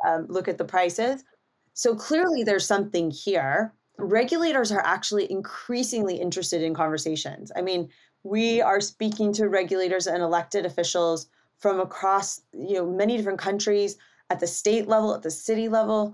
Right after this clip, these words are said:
financial services regulators, attorney generals, they're all really interested in what,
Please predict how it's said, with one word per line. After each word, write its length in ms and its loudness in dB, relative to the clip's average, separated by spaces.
financial 540 0
services 540 0
regulators, 520 0
attorney 360 -4
generals, 640 2
they're 260 2
all 280 4
really 300 2
interested 480 -4
in 200 0
what, 340 0